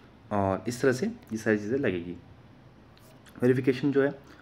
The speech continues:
वो भी इस तरह से होने वाला है, आ, वो एम्स में होगा आपका वेरिफिकेशन। और जल्द से जल्द आपको यहाँ पर आप देख, लिख रखा है कि "In case you accept this offer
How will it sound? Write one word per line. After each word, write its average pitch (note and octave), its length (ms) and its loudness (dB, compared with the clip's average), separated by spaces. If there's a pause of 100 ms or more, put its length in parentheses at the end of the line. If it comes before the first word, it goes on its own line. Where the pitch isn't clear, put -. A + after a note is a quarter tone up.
(220)
वो A2+ 60 2
भी B2 80 6
इस B2 100 0
तरह C3 120 2
से B2 60 0
होने B2 160 4
वाला B2 180 2
है, D#3 140 -8 (920)
आ, G2 240 0
वो G#2 260 -8
एम्स A2 260 0
में B2 100 2
होगा A#2 240 -2
आपका B2+ 200 -4
वेरिफिकेशन। B2+ 520 -2 (4000)
और G2+ 360 -2 (200)
जल्द D3 200 6
से D#3 80 0
जल्द D3 160 6
आपको D#3+ 320 2 (460)
यहाँ G#2+ 120 0
पर A#2+ 100 2
आप A#2 80 4
देख, A#2 300 0
लिख C3+ 320 -4
रखा A2 160 -4
है C3 80 -2 (680)
कि A#2+ 400 2 (2000)
"In D3 100 8
case F3+ 240 8
you E3+ 180 12
accept E3 340 6
this D#3 120 2
offer C#3+ 280 4